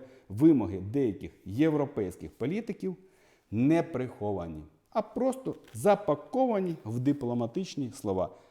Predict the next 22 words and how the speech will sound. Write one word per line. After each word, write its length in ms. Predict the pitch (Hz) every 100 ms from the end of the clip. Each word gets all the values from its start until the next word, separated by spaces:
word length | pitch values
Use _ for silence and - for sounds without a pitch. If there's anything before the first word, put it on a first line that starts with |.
| _ -
Звісно, 400 | 120 202 - 123
я 200 | 143 123
не 220 | 127 143
претендую 640 | - 98 98 92 95 90
на 100 | 87
істину, 480 | 87 170 - 185 -
але 260 | 104 113 127
читаю 640 | 127 127 - 160 170 165 156 - -
все 240 | - 139 131
сказане 520 | - 131 131 120 104
саме 320 | - 110 101
так. 320 | 90 76 - _ _ _
А 120 | -
висновки 480 | 123 226 196 156 120
робіть 320 | 104 101 131
уже 220 | 107 107 92 - _ _
самі. 420 | - 120 101 82 76 - _ _ -
Я 220 | 101 170
ж 100 | 151
лише 320 | 151 147 143 -
розшифрував 1080 | 110 113 147 - - 123 123 123 139 156 208
слова 480 | - 95 104 101